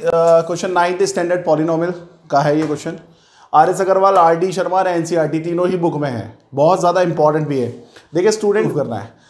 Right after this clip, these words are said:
तो देखिए इसकी सबसे आसान ट्रिक मैं बता देता हूँ आपको। ये एक आइडेंटिटी होती है my dear friends, you must remember this identity।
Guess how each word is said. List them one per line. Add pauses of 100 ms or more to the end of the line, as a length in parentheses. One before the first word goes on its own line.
(140)
तो
देखिए
इसकी
सबसे
आसान
ट्रिक
मैं
बता
देता
हूँ
आपको। (720)
ये
एक
आइडेंटिटी
होती
है
my
dear
friends,
you
must
remember
this
identity।